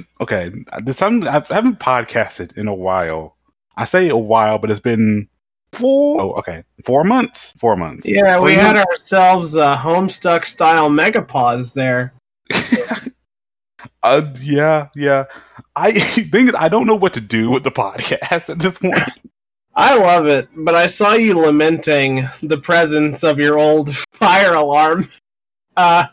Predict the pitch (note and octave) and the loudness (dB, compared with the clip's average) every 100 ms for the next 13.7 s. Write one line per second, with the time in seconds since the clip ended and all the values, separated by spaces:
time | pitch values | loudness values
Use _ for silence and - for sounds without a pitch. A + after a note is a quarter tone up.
0 | _ _ _ - - _ - E3+ F#3+ E3 | _ _ _ -20 -20 _ -4 0 2 0
1 | - - C3+ - C#3+ C3+ B2 B2+ A#2 C#3+ | -4 -18 -16 -4 0 0 0 0 0 0
2 | E3+ F#3 - - - G3+ G#3+ F3+ F#3 - | 0 0 -4 -12 -4 -2 -2 -2 -4 -6
3 | - D3 C#3+ - - _ _ _ - - | -4 -2 0 -2 -12 _ _ _ -20 -10
4 | C#3+ C#3+ G3 E3 F3 C#3 - D#3 C#3+ C#3+ | -6 -2 -2 -4 -8 -10 -8 -6 -6 -6
5 | - A#2 A2+ A#2 A#2 A#2+ A#2+ A#2+ G#2+ A2+ | -2 -2 -2 -6 -4 -2 -2 -4 -2 -2
6 | A#2 - - A#2 - B2+ A2+ A2+ A2 _ | -2 -4 -8 -8 -2 0 2 0 -4 _
7 | _ _ _ G#2+ A2+ A2 - G#2 A2+ A2 | _ _ _ -6 -6 -4 -6 -6 -6 -4
8 | B2 A2 G#2+ - - _ - A#2 A2+ A#2+ | -2 -2 -4 -12 -20 _ -2 0 0 -4
9 | - A#2+ A#2 A#2 G#2+ G#2 G2+ - A2 A2 | -2 -2 0 -2 -2 -4 -4 -2 -2 0
10 | A2+ F2+ A2+ A#2+ A#2 A2+ - G#2+ G#2 A2 | -2 -2 -2 -2 -2 -6 -4 -2 0 0
11 | A2+ A#2+ B2+ C3 C#3 _ _ _ _ _ | -2 -2 -2 -4 -6 _ _ _ _ _
12 | - - - _ _ _ F3 F#3 F3+ D#3 | -20 -20 -20 _ _ _ 0 2 4 4
13 | D#3+ D3 C#3 - - - | 4 2 0 -4 -6 -8